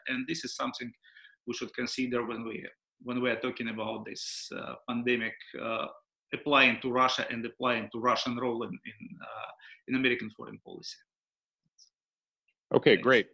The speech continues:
Speaker 2: Uh, I, I'll go next to Raj Menon, uh, who is the Ann and Bernard Spitzer Chair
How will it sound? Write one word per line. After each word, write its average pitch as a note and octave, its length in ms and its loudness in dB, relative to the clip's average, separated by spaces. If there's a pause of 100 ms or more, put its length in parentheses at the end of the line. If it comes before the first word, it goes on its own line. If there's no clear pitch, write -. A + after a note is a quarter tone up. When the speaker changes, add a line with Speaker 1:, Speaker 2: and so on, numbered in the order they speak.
Speaker 2:
Uh, G#2+ 340 4 (280)
I, A#2 160 2 (140)
I'll A#2+ 120 2
go B2+ 200 0
next B2 480 -8
to A2 120 -2
Raj G#2 380 6 (180)
Menon, G2 520 -4 (120)
uh, G2 300 2
who G#2+ 140 4
is G2 100 0
the - 120 0
Ann A2+ 280 2
and G2 140 -6
Bernard G2 560 2
Spitzer G2+ 540 0
Chair F#2+ 440 6